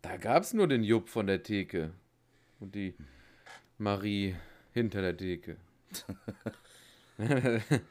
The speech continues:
So gu-, gehst du in die Stadt rein und dann hast du viele Möglichkeiten in Bars und sonst irgendwas, gerade auf Tinder, ne? Damals, da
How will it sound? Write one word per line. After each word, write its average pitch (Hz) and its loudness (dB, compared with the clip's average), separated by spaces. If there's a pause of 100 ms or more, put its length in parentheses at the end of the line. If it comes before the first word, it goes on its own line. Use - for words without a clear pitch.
(800)
So 151 6 (100)
gu-, 175 -2
gehst 160 0
du 143 -2
in 135 -4
die 123 -4
Stadt 156 -4
rein 180 -2
und 165 -6
dann 151 -4 (440)
hast 143 -6
du - -20
viele 160 -2
Möglichkeiten 139 0
in 104 -4
Bars 117 4
und 113 -4
sonst 117 -2
irgendwas, 110 -2
gerade 110 2
auf 107 -2
Tinder, 110 -2
ne? 117 -2
Damals, 139 -2 (220)
da - -18